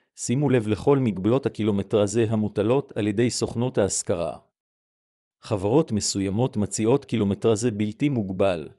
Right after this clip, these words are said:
מה שמאפשר לך לחקור את הארץ בחופשיות מבלי לדאוג לחרוג ממגבלת קילומטראז' ספציפית. עם זאת,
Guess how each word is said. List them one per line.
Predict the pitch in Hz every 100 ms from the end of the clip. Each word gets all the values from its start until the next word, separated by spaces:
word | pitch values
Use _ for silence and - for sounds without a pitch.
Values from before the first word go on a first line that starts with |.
| _ _ _ _
מה | 107 113
שמאפשר | 113 104 - - 143
לך | 117 - 120
לחקור | 98 - - 139
את | 117
הארץ | 110 104 117 110 101
בחופשיות | 101 117 - 107 117 139 107
מבלי | 101 104 131
לדאוג | 120 101 147 123
לחרוג | 113 - 123 139 123
ממגבלת | 117 107 98 101 139 143
קילומטראז' | - 120 104 - 120 110 113
ספציפית. | - - - 98 - 104 - _ _ _ _ _ _ _ _ _ _ _
עם | 113 101
זאת, | 95 98 120 98